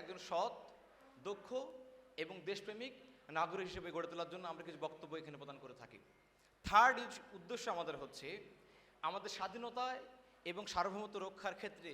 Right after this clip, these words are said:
যারা থ্রেট, যারা বাংলাদেশকে একটা করত রাজ্যে পরিণত করতে চায়,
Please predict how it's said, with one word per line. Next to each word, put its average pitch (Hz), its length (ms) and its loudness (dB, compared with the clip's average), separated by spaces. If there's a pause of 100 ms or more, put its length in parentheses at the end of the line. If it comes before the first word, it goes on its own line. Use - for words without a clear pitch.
যারা 165 160 0 (100)
থ্রেট, 208 300 -4 (920)
যারা 180 160 6 (100)
বাংলাদেশকে 208 480 0 (100)
একটা 220 200 0 (640)
করত 196 280 2
রাজ্যে 214 240 4
পরিণত 202 240 -2 (120)
করতে 180 280 -8
চায়, 120 200 2